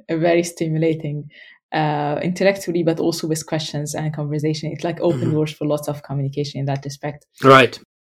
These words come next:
Speaker 1: Um, and on that note, kind of, I wonder, why do you use them in the first place? Like, what advantages do they bring to the different platforms that you use them in?
Speaker 2: Okay, well, let me say here, I'm,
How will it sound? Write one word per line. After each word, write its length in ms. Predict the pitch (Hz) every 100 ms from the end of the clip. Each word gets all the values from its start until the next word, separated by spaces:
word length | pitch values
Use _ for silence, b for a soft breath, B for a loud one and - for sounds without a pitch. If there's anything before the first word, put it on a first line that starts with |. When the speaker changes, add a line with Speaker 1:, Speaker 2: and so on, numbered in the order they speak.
| -
Speaker 1:
Um, 560 | 190 196 190 190 190 - -
and 320 | 202 202 196 - _ -
on 140 | 208
that 240 | 220 254 254
note, 320 | 240 240 - - _ _ _ -
kind 180 | 240
of, 140 | 254 254 -
I 100 | 208
wonder, 360 | 220 254 311 294
why 380 | 196 180 180 208
do 140 | 190
you 160 | 170 160 160
use 100 | 170 165
them 200 | 147 143
in 80 |
the 80 | 143
first 240 | - 151 147
place? 220 | 151 156
Like, 220 | 151 -
what 220 | 190 202
advantages 600 | 185 185 170 175 170 170
do 160 | 160 151
they 220 | 156 151 - _ _
bring 360 | 143 156 165 165
to 100 | -
the 120 | 151
different 420 | 143 156 - 151 -
platforms 840 | 151 - 147 151 - - - - _ 131
that 280 | 139 143 -
you 160 | 156
use 300 | 156 151 139
them 220 | - 151 -
in? 280 | 123 - - _ _ _ _ _ -
Speaker 2:
Okay, 400 | 113 - 107 113 -
well, 440 | 143 139 117 110 -
let 180 | 143 147
me 100 | 151
say 320 | - 139 120
here, 440 | 113 131 117 113 113 _ _ -
I'm, 200 | 123